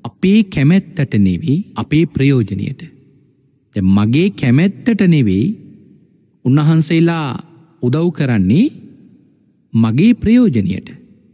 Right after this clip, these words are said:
උන්වහන්සේලා උදව් කරන්නේ. එතකොට මේ ප්‍රයෝජනය කියලා කියන්නේ සමහරලාට මං කැමති දේ නෙවෙන්න පුළුවන්.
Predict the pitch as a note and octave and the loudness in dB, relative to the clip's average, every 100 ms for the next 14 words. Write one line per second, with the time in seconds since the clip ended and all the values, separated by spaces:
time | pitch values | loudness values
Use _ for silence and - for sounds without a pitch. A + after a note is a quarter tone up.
0 | _ _ - B2+ C#3 D3+ D3 C3 A#2+ - | _ _ -2 0 0 0 0 0 -4 -6
1 | - C#3+ - - _ _ _ _ _ _ | -10 -12 -14 -18 _ _ _ _ _ _
2 | _ _ _ _ _ _ - D3+ A3 B3 | _ _ _ _ _ _ -6 -2 2 2
3 | - - B2+ D#3 G3+ A#3+ B3+ B3 C4 B3+ | 2 0 0 2 2 4 4 2 0 0
4 | - F#3 G#3 F#3 G#2+ C#3+ A#3+ - - D3+ | 2 0 4 2 2 2 0 -4 -6 0
5 | F3+ G3+ A3+ B3+ B3+ C4+ A#3 A#3+ B3 C4 | 2 2 2 2 4 4 4 2 4 4
6 | A3+ C4 C#4 C4 C#4+ G#3 A#2 G2+ - - | 4 4 4 4 6 4 2 -4 -6 -14